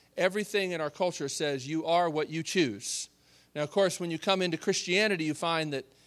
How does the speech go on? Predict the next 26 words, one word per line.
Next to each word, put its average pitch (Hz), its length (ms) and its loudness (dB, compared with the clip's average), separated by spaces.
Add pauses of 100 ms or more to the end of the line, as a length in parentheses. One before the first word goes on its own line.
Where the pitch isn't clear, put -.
(160)
Christianity 175 440 -2
has 143 140 -2
a 139 40 -2
very 151 460 0
different 147 320 -4
view, 139 400 0
and 131 180 -4
f-, - 200 -18
in 135 100 -6
fact, 160 540 4 (320)
it - 60 -10
has 151 200 2
just 165 220 2
the 160 100 4
opposite 156 400 -2
view, 120 260 -4 (340)
<laughs> - 320 -20
that 165 120 0
you 180 180 2
are 185 60 2
not 180 240 4
what 160 160 -2
you 180 140 -2
choose, 135 480 -4
you 165 180 -2
are 156 480 2